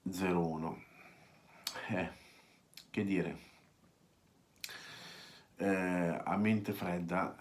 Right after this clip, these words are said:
eh, i-, ieri ho fatto un video abbastanza duro e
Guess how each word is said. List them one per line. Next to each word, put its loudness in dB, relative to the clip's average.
eh, -2
i-, -2
ieri 4
ho 2
fatto 0
un 2
video 0
abbastanza -2
duro 0
e 2